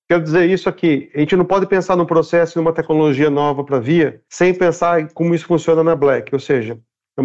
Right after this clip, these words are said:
maneira escalável, de uma maneira sustentável, que seja um processo que lá na Black também vai funcionar bem, né? Então, todos os nossos processos de tecnologia são desenvolvidos pra poder ter um volume três vezes maior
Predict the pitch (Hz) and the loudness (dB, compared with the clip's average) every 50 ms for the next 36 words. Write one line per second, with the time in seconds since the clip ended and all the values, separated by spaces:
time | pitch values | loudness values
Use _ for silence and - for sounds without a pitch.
0 | 135 143 147 151 156 151 151 - 165 143 139 143 156 180 185 175 156 175 180 180 | 2 2 4 2 2 0 -2 -2 -2 0 0 0 0 0 0 0 0 0 0 2
1 | 165 160 147 147 143 147 151 147 147 - - 151 135 123 - 151 156 160 165 160 | 0 0 0 2 2 2 0 0 -2 -2 -2 -2 -2 0 0 0 0 2 0 0
2 | 147 170 170 156 160 _ _ - 147 131 127 - - 170 156 156 170 151 170 156 | -2 -2 -4 -4 -6 _ _ 0 0 0 0 0 0 0 2 2 0 0 0 0
3 | 143 147 - 160 170 165 165 - 151 - 156 160 170 175 170 139 143 156 170 165 | 0 2 2 0 0 0 -2 -8 -6 -2 0 0 2 0 0 0 0 -2 -2 -2
4 | - 170 156 - - 165 160 151 156 165 165 165 160 - 170 151 - 160 151 160 | -4 -8 -8 -4 -2 -2 0 2 2 2 0 0 -2 -2 -6 -6 -4 -2 -2 -2
5 | 156 139 143 135 123 123 127 127 127 - _ _ _ _ - 143 139 - 165 175 | 0 0 0 0 0 -2 -4 -6 -8 -10 _ _ _ _ -8 -8 -2 0 0 2
6 | 175 170 160 - - 175 190 214 208 208 196 180 170 151 143 139 160 165 156 - | 2 0 -4 -2 0 2 2 4 2 2 0 2 0 -2 -2 0 0 -2 -2 -2
7 | - - 160 151 - 165 165 147 151 - 160 - 147 151 151 147 139 135 175 165 | -2 -2 -2 0 2 0 0 0 0 -4 -4 -4 -2 -2 0 0 2 2 0 -2
8 | - - 196 208 202 170 185 185 180 160 170 165 156 127 143 180 196 180 - - | 0 -2 -2 -2 0 0 2 2 2 2 2 0 0 2 2 0 0 -2 -4 -4
9 | - 175 254 - 175 165 143 151 165 185 190 175 - _ _ - 165 170 180 190 | -4 -4 -2 0 0 0 2 2 2 2 0 -2 -8 _ _ -2 0 2 2 2
10 | 196 190 165 175 190 185 175 180 196 202 208 208 196 202 - _ - 185 214 233 | 0 -2 0 0 2 2 4 2 2 2 2 0 0 -2 -6 _ 0 0 2 2
11 | 220 170 175 196 185 170 180 175 165 160 160 165 175 185 196 | 0 2 2 0 0 0 0 0 2 2 2 2 0 -2 -6